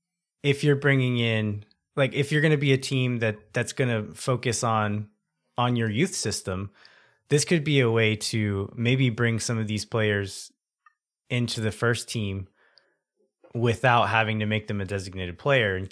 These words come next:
maybe keep them around for, for a year or two longer than you would have to kind of develop them before you sell them on. So it's, yeah, I think you're right. I think it does open up s-,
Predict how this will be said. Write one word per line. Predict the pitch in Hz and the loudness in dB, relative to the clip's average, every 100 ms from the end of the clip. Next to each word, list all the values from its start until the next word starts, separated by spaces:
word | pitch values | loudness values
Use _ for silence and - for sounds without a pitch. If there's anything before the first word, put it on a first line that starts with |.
| - | -8
maybe | 117 104 107 | -8 -6 -6
keep | 120 110 | -8 -6
them | 104 | -6
around | 101 104 107 | -2 0 -2
for, | - 107 98 98 | -4 -4 -2 -4
for | - 113 98 | -6 -4 -4
a | |
year | 101 98 | -4 -4
or | 95 | -4
two | - 101 | -6 -6
longer | 95 95 95 | -4 -6 -6
than | 92 92 | -6 -8
you | 92 | -6
would | 95 98 | -6 -4
have | 92 90 90 - _ - | -2 -4 -6 -14 _ -10
to | 104 | -8
kind | - 101 | -4 -4
of | 98 | -4
develop | 95 101 101 - | -4 -2 -2 -4
them | - 90 | -8 -8
before | 95 - 117 | -8 -6 -6
you | 101 92 | -4 -4
sell | - 104 | -4 -4
them | 90 87 | -4 -4
on. | 101 90 87 | -2 -2 -4
So | - 90 85 - - - _ | -4 -4 -6 -12 -20 -20 _
it's, | 165 - - | 0 0 0
yeah, | 165 139 | 4 4
I | 131 147 - 151 | 2 -2 0 0
think | 160 147 | 0 0
you're | 131 | 2
right. | 120 117 | 4 4
I | 120 | 2
think | 143 | 2
it | 131 | 0
does | 110 120 113 | 2 2 0
open | 113 113 | 0 0
up | 110 - - - _ _ _ - | -2 -4 -14 -20 _ _ _ -14
s-, | - | -14